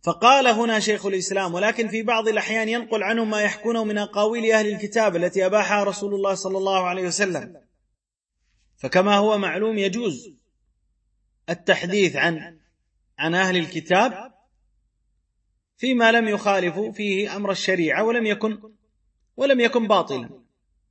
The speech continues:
ثم قال شيخ الإسلام: "ولهذا كان عبد الله بن عمرو"، يعني ابن العاص،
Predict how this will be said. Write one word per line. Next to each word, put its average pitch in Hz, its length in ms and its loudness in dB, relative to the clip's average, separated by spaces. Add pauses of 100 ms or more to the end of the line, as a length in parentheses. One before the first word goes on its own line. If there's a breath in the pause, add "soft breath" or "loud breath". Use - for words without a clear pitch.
(2500)
ثم 240 240 4
قال 226 420 2
شيخ 202 240 0
الإسلام: 180 520 -2
"ولهذا 185 520 2
كان 208 320 2
عبد 185 280 -2
الله 185 420 2
بن 160 160 -4
عمرو"، 160 520 -6 (520)
يعني 139 180 -12
ابن 151 140 -6
العاص، 160 720 0